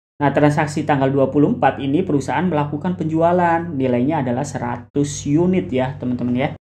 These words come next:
Nah, karena stoknya tinggal sisa buku warna merah, maka kita ambil dari dua ratus sembilan puluh unit ini, teman-teman. Kita jangan lupa ya, untuk tanggalnya empat belas bulan sepuluh.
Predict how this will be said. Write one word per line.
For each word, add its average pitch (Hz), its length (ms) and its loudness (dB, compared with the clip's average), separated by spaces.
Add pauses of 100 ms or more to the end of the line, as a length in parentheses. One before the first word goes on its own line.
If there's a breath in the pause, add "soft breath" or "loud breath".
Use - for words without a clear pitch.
(160)
Nah, 165 160 6
karena 156 240 4
stoknya 147 960 4
tinggal 135 400 4
sisa 139 480 -2
buku 131 320 -4
warna 123 320 2
merah, 170 400 4
maka 156 480 -2 (240)
kita 135 240 -2
ambil 147 320 2
dari 143 240 2
dua 131 240 2
ratus 123 320 -2
sembilan 127 240 2
puluh 135 240 -2
unit 131 320 -2
ini, 170 320 -2
teman-teman. 127 880 -2
Kita 131 400 2
jangan 131 240 0
lupa 147 240 4
ya, 156 160 4
untuk 135 240 -4
tanggalnya 127 400 -2
empat 143 240 -4
belas 139 720 -2
bulan 123 400 0
sepuluh. 127 640 -2